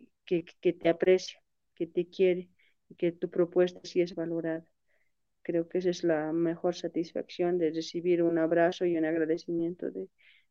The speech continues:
de las, eh, tías, de los tíos mayores, de, de los niños. Entonces, esas visitas también te llenan el corazón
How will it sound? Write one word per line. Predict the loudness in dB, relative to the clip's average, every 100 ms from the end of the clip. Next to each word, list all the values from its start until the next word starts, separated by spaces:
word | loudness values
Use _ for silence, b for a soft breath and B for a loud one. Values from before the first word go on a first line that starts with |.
| _ -4
de | -2
las, | -2 -4 -8 -6
eh, | -6 -6
tías, | -2 2 6 6 4 0
de | -2
los | 0 0 -4 -10
tíos | -4 2 2 2 -4 -6
mayores, | -2 0 4 4 6 4 2 -4
de, | -6 -8 _ B B 2
de | 4
los | 4 2 2
niños. | 4 6 6 4 2 0 -4
Entonces, | -12 -8 -8 -8 -10 -16 -16 b b b _
esas | -2 -2 0
visitas | -4 -2 -2 -2 -4
también | 0 2 2 0 -4 b b 2
te | 6
llenan | 10 10 10 8
el | 6
corazón | 6 6 6 4 0 0